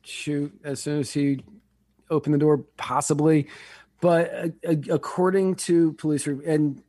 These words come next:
anybody that watches the show knows that I don't side with the blue often. Um, and I'm not siding with them here. On this one, I'm taking a neutral stance 'cause I don't know everything, 'cause I only saw the video once. Um,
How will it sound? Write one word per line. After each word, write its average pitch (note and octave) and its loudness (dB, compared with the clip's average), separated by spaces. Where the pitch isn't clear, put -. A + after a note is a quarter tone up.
anybody G3 0
that C#3+ -2
watches A#2 -10
the A#2 -8
show B2 -4
knows B2 -4
that B2 -8
I B2+ -6
don't B2 -8
side B2 -2
with A#2+ -4
the B2 -6
blue B2+ 2
often. A#2 -6
Um, D3 6
and D3+ 0
I'm D#3 4
not F3 4
siding D3+ 0
with C#3+ 0
them C3 -2
here. C3 0
On C#3+ 2
this E3 2
one, D#3 2
I'm C#3 2
taking C3+ 2
a B2 -2
neutral C3 -2
stance C3 -6
'cause B2 -10
I B2 -4
don't A#2+ -8
know B2+ -4
everything, C#3+ -4
'cause B2+ -10
I C#3 -2
only F3 -2
saw F#3 -2
the D#3 -2
video D3+ -2
once. D3 -2
Um, A#2+ -6